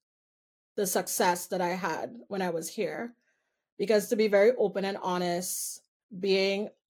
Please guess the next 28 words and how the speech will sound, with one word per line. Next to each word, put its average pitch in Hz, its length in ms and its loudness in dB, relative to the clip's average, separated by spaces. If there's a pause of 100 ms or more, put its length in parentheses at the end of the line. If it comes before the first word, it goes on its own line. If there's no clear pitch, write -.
(120)
a 196 80 -2
Black 185 500 2
immigrant 180 640 -4 (1160)
who 226 380 0
speaks - 600 -4
differently, 180 760 -2
or 175 260 -2 (1080)
I 190 100 -2
feel 226 220 2
like 214 120 2
my 190 140 -4
accent 170 400 -8
is 170 120 -8
a 175 40 -6
little 131 160 -6
more 180 160 -6
tainted 170 420 -6
now, 139 220 -4
but 185 300 -2 (480)
being 214 180 6
a 240 60 4
Black 202 400 2
immigrant, 180 640 -4 (160)
you 196 200 -6
definitely 190 1000 -2 (220)
have 185 320 -2 (460)
to 196 180 -6 (120)
push - 480 -4